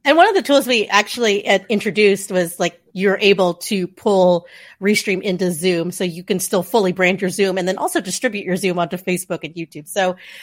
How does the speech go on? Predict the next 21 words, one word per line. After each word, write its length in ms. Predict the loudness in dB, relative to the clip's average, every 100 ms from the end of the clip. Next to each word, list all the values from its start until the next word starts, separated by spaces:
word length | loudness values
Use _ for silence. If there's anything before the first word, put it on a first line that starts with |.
| -8
there's 140 | -6
a 40 | 4
lot 160 | 4
of 60 | 6
opportunities. 760 | 4 2 -6 -6 -4 -2 -4 -4
I 80 | -4
think 220 | -2 -6 -12
we, 140 | -8
you 100 | -2
know, 120 | -2
we, 340 | -2 -6 -10 -8
we 140 | -8
could 160 | -8 -6
use 140 | -2
live 180 | -2 -2
video 220 | -2 -2
for 160 | -4 -4
webinars 500 | -4 -4 -6 -6 -8
and 100 | -16
trainings. 960 | -8 -4 -2 -2 0 0 -2 -4 -8 -8
Um, 500 | 0 2 2 0 -6